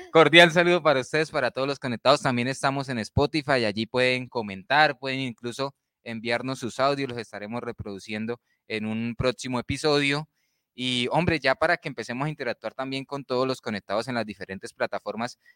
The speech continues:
les planteamos la pregunta si consideran que el arbitraje le metió la mano o no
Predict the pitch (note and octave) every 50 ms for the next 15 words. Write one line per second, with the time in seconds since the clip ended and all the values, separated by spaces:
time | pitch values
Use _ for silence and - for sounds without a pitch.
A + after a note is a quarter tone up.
0 | _ _ A2 B2 B2 - - C3 B2+ A#2 - A2+ A2 A#2+ C3+ C#3+ C#3+ - - A#2
1 | A2 A2 A#2 A2+ - C#3 - D3+ - - C#3 C3 A#2 - B2 A2+ A2+ A#2 B2 C#3+
2 | D3 - D3 C#3 B2+ A#2+ A#2 G#2+ G#2+ G#2+ - - A#2+ A#2+ A#2+ B2 C#3+ D#3 F3+ G3+
3 | F#3+ D3+ G#2+ A2 B2+ C3 B2 B2 A2+ - - A#2+ A#2 B2 C#3 C#3+ C#3+ C#3 C#3 C3+
4 | C#3+ D#3 E3 D#3+ C#3+ B2+ A#2 A2+ A#2 B2+ D3+ G3+